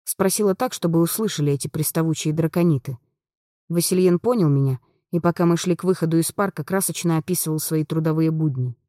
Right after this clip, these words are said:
Дракониты впечатлились. В мою сторону только изредка косили взглядами. Сестра Ралифа, шедшая с ним под ручку, ужаснулась. Мои мужчины окружали меня с одной стороны —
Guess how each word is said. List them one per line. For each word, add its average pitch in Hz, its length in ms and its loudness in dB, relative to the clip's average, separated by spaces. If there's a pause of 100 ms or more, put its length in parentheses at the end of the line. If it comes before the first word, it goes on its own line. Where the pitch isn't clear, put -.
(340)
Дракониты 180 640 2
впечатлились. 175 840 0 (640)
В 160 120 -2
мою 196 240 4
сторону 190 460 2
только 190 240 2
изредка 147 460 0
косили 147 340 -2
взглядами. 139 640 -2 (840)
Сестра 233 500 0
Ралифа, 165 400 2
шедшая 165 420 0
с - 120 -6
ним 165 180 2 (120)
под 165 180 -2
ручку, - 480 -4
ужаснулась. 175 800 -2 (840)
Мои 175 240 4
мужчины 170 480 4
окружали 165 440 2
меня 160 240 2
с - 100 0
одной 180 300 0
стороны — 139 480 -2